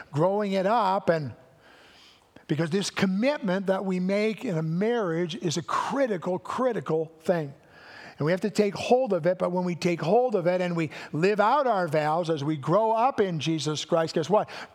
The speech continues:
God gets the glory. God gets the glory. It's true in their marriage.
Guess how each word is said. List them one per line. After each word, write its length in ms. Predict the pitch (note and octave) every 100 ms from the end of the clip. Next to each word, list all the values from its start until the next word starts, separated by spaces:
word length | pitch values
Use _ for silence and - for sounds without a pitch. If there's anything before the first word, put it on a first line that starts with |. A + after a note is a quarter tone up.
| -
God 320 | A#3 C4+ F#3
gets 240 | B3 -
the 100 | -
glory. 500 | E3+ G#3 A3+ G#3 A#2 - - _ _ _ _ _ _ -
God 300 | - C#4+ F#3
gets 300 | F3+ - -
the 100 | C3+
glory. 380 | C#3 C3 - - _ _ _ _ _ _ - - - _ _ _ _ _ _ -
It's 140 | -
true 280 | - E3 F3
in 80 | D#3+
their 180 | E3
marriage. 560 | F3 E3+ F#3 F#3+ F3+ -